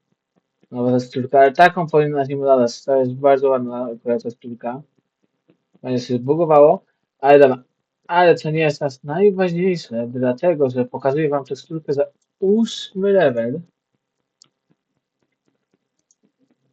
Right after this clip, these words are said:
Więc, y,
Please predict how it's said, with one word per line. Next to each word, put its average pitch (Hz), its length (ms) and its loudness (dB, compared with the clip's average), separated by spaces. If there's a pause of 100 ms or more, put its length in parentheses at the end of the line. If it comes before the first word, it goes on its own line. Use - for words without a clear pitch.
(1800)
Więc, 151 960 -4
y, 160 300 2